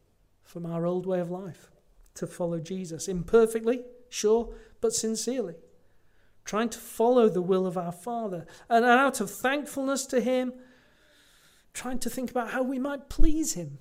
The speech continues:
how we might follow his will. Trying to follow his will. Jesus said this, Matthew chapter twelve. His, the folks outside said, "Your mum and dad are outside, they're looking for you." Uh, and Jesus says this,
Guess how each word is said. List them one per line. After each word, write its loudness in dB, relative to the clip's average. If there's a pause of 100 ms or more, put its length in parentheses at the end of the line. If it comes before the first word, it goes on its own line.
(160)
how -10
we -2
might -4
follow -6
his -4
will. -8 (3500)
Trying -12
to -16
follow -4
his 0
will. 4
Jesus -4
said -6
this, -10 (540)
Matthew -8
chapter -12
twelve. -8 (800)
His, 4
the 6
folks 6
outside 6
said, 4
"Your 6
mum 6
and 2
dad 4
are 6
outside, 4
they're 8
looking 4
for 4
you." 2 (920)
Uh, 2
and 0
Jesus -2
says 0
this, 2